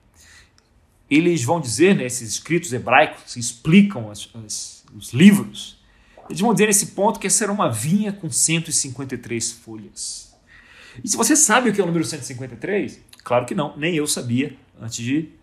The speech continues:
ouvir aqui o Bema sobre isso. Cento e cinquenta e três simbolizava o número de nações pagãs, né? O que estaria implicando aqui pra Jonas que a bênção de Deus seria pra quem?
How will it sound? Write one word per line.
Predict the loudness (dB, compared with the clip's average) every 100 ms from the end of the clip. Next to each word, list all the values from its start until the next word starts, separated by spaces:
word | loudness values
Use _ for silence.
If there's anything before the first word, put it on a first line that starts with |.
| _
ouvir | -12 -8 -10
aqui | -10 -10
o |
Bema | -10 -12 -12
sobre | -4 -2
isso. | -2 -6 -20 -20 -18 -6
Cento | -2 0
e |
cinquenta | -2 -4 -2 -4
e |
três | -2 -2 0 -2 -6
simbolizava | -6 -4 -2 0 0 0 -2 -4
o |
número | 0 2 4 2 0 -2
de | -4
nações | -4 -4 -4 -6 -10 -12 -16 -20 _ _ _ _ _ _ 0
pagãs, | 0 0 -4 -8 -12 -12 -14 -20 _ _ _ _ _ _ _ -12
né? | -8 -8 -10 _ _ -20 -20 -20 -20 -20 _ _ _
O | 2 4
que | 6 6 6 -2
estaria | 0 0 2
implicando | -2 -2 -2 -2 -2 0 0 0
aqui | -2 -4
pra | -6 -6
Jonas | -4 -4 -6 -8 -12 -12
que | -4
a | -2
bênção | 2 2 2 0 -2
de | -4
Deus | 0 2 2 0
seria | -2 -2
pra | -2
quem? | -2 -6 -10